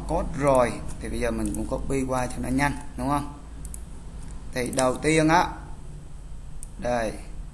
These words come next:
mình sẽ import thư viện Map List, đúng nha? By Loss.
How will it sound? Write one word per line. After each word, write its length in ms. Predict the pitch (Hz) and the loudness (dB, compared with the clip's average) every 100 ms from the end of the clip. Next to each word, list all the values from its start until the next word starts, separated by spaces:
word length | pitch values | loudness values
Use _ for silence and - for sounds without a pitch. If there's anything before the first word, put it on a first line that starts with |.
| - - - - - - - - | -8 -6 -6 -6 -8 -8 -8 -4
mình 280 | 123 117 113 | -2 0 2
sẽ 880 | - 120 107 101 107 107 120 139 - - - - | 2 2 2 0 0 2 4 4 2 -6 -4 2
import 460 | 160 156 131 104 - - - - - - - - - - | 4 6 6 4 -2 -6 -6 -6 -6 -8 -8 -6 -6 -4
thư 160 | 151 131 | -2 0
viện 220 | 110 113 | 0 4
Map 160 | 147 143 143 | 4 6 6
List, 240 | 180 202 - - - - - | 6 4 2 -4 -8 -8 -4
đúng 120 | 143 | 2
nha? 180 | 160 143 - - - - - - - - - - - 120 | 6 4 2 -6 -8 -8 -8 -10 -8 -8 -6 -6 -6 0
By 140 | 123 | 4
Loss. 280 | 127 160 | 8 8